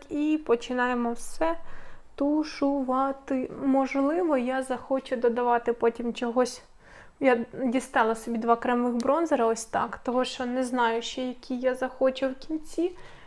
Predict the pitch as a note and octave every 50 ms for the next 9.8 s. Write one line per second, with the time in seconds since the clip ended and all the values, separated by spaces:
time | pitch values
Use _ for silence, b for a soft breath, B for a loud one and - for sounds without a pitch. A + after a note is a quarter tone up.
0 | B B - C4+ C#4 C4+ C4 C4 C4 C4 - - C#4 C4 - C#4+ C#4+ C#4+ D4+ C#4+
1 | C#4+ D4+ D#4+ F4+ F#4+ - - D4 C4 - - B3+ A#3+ B3+ A#3 C4 B3+ A#3+ B3 B3
2 | A#3+ - B3 A#3 B3+ B3 - C4+ B3+ B3+ B3 B3+ B3+ - - D4+ - D4 C#4 -
3 | - C4+ - B3+ A#3+ A3+ - C4+ B3+ C#4 C#4 C#4 B3+ B3+ - - B3+ A#3+ A#3+ C4
4 | B3+ C4 C4 C4 B3 A3+ A3+ A3+ B B B B B B - - - C4+ C4 B3+
5 | B3 - - - - - - - C4 B3+ C4+ C4+ C4 - - - - D4+ F4+ F#4
6 | - - - B3+ A#3 C4 B3+ - - C4 - - C4+ A#3 A#3+ C4+ C#4+ D#4 E4+ F4+
7 | E4+ C4 A#3 B3 A#3+ A#3+ A#3+ A#3+ - A#3 A3 A3 - - - B3 C4 C4 - -
8 | - - B3+ - - - C#4 B3 C4 C4 A#3+ C#4 C#4+ C#4+ - C4 - C4 B3 A#3
9 | C4 B3+ C4 C4 C4 C4+ C4 - E4 F4+ F4 D#4+ C#4+ - B3 C4